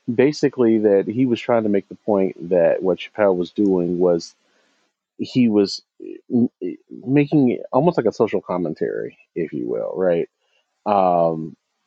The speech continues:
like he had brought up, uh, you think about different tropes where, like, for example, a gang of black,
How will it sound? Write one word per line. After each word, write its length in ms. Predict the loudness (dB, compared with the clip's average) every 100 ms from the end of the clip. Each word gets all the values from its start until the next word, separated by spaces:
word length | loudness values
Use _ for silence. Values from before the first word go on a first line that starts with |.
| -6
like 120 | -4
he 140 | 2 2
had 140 | 4
brought 200 | 2 4
up, 180 | 2 2
uh, 380 | 0 0 -2 -4 _ _
you 120 | -6 -2
think 200 | -2 2
about 200 | 0 2
different 300 | 0 -2 0
tropes 400 | 0 0 -4 -2
where, 180 | 2 2
like, 220 | 0 -4 _
for 140 | -2
example, 540 | -2 -4 -4 0 0 0
a 40 |
gang 360 | 0 0 0 -2
of 140 | -2
black, 160 | -4